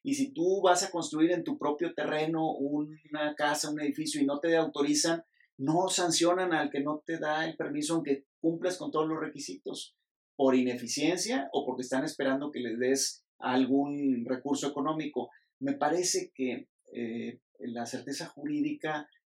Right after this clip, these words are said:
es mucho más grave el problema que tenemos en esa materia,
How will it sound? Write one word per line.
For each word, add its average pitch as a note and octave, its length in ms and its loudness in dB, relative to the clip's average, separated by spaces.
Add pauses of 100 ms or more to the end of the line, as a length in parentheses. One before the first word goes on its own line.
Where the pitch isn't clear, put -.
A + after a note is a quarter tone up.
(120)
es - 520 -2
mucho E3 480 -4
más D#3+ 240 -2
grave D3+ 300 2
el C3+ 100 -4
problema C3 400 -2
que C3+ 80 -6
tenemos A#2+ 440 -8
en A#2 100 -10
esa A#2 160 -10
materia, A#2+ 560 -8